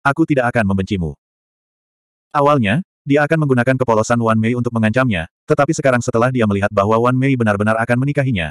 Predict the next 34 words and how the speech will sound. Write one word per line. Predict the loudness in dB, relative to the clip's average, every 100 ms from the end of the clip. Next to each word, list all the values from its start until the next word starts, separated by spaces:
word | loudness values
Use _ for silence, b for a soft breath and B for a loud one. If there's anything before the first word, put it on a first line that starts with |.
| -12
Wang | -4 0 0 0
Fa | -2
tidak | 0 0 2
dapat | 2
menahan | 2 2 0
napas | 0 0 -2 -2
lega. | -2 -4 -8 _ _ _ _ -4
Dia | 0 2
tidak | 2 2
ingin | 0
hubungan | 0 2 2
mereka | 2 0 0 0
menjadi | 0 -2
sangat | 0 -2
tegang, | 0 0 -2 -4 -12
jadi | -2 0 2
dia | 0
menahan | 0 0 -2 -2
amarahnya. | -2 -2 -2 -6 -10 _ _ _ _ _ _ _ _
"Kau | 0 2
tersenyum | 0 0 0 0
begitu | 0 0 0
rendah. | 0 -2 -6 _ _
Kalian | 0 2 2 2
para | 2
lelaki | 2 2 0
benar-benar | 0 0 0 0 0
jahat." | -2 -2 -4 -8 _ _ 0
Wan | 2
Mei | 2 0
mengerutkan | 2 0 0 0 0
bibirnya | 0 2 2 0
dan | 0 0
memarahi. | 0 0 -2 -6